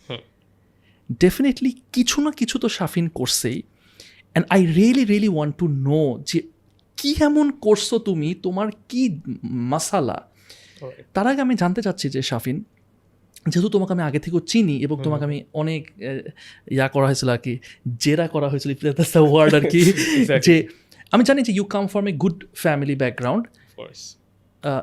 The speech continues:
Speaker 2: এখানে কি আঙ্কেলের কতটুকু অবদান ছিল, কতটুকু ক্যাপিটাল আঙ্কেল দিয়েছিল এখানে?
Speaker 1: Um, যদি একদম frankly বলি, family was never interested যে আমি বিজনেস করব।
Speaker 2: আচ্ছা।
Speaker 1: কখনো। মানে, they never wanted যে তাদের ছেলে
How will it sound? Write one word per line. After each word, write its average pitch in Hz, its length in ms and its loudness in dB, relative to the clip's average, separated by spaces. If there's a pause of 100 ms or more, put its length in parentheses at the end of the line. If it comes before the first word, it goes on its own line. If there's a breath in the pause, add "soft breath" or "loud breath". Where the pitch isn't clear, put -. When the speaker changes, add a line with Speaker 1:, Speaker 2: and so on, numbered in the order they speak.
Speaker 2:
এখানে 208 240 -2
কি 233 100 -6 (100)
আঙ্কেলের 165 440 -4
কতটুকু 165 380 -6
অবদান 123 320 -6
ছিল, 135 200 -10 (320)
কতটুকু 185 320 -2
ক্যাপিটাল 165 340 -4
আঙ্কেল 135 240 -6
দিয়েছিল - 280 -10
এখানে? 131 240 -8
Speaker 1:
Um, 135 760 -18
যদি 143 300 -6
একদম 139 220 -4
frankly 151 320 -4
বলি, 254 360 -10 (420 soft breath)
family 151 560 -2
was 131 140 -2
never 127 300 -2
interested 120 400 -8
যে 120 100 -8
আমি 113 160 -8
বিজনেস 123 360 -6
করব। 110 300 -14 (600)
Speaker 2:
আচ্ছা। 135 160 -2
Speaker 1:
কখনো। 127 240 -6
মানে, 139 160 -6
they 160 320 0
never 165 180 4
wanted 160 420 -2 (160)
যে 131 80 -10
তাদের 127 240 -8
ছেলে 151 420 -8